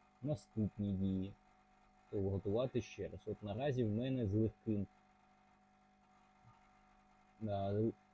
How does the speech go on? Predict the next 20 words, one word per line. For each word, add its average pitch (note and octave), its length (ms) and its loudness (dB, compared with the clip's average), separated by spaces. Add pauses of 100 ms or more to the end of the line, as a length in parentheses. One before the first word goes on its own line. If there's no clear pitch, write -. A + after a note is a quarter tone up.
полосочки B2 580 6
все B2 200 2
ж - 120 -8
присутні, D#3 540 0
то D3+ 120 2
я G3+ 120 8
не G#3+ 120 2
отримую G#3+ 440 4
рівномірний C3 580 4
смак, A2 380 -2
хоч - 200 -10
як C#3+ 200 2
би C3+ 100 2
я B2+ 120 4
не A2 120 0
старався, C3 520 0 (340)
мені G#2 160 0
треба B2 280 0
все G2+ 240 -2
переробляти. A2 720 2